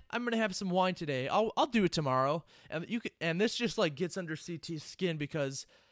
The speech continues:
th-, he just takes this s-, show so seriously, and to have a partner for once that's not able to pull their weight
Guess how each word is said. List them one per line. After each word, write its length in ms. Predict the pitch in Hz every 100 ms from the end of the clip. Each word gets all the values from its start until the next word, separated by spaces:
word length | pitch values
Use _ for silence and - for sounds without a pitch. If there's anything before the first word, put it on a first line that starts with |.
| _ _ -
th-, 120 | 190
he 140 | 190 254
just 240 | 208 -
takes 200 | 208 -
this 260 | 190 - -
s-, 120 | -
show 200 | 196 180
so 320 | - 190 190
seriously, 420 | - 185 170 165
and 100 | 151
to 40 | 170
have 180 | 180 202
a 80 |
partner 460 | - 185 170 196 160 _
for 120 | 190 160
once 600 | 143 156 202 - - - - - - -
that's 260 | 165 165
not 200 | 165 170
able 160 | 175 165
to 100 | 151
pull 200 | - 160
their 140 | 160
weight 260 | 151 160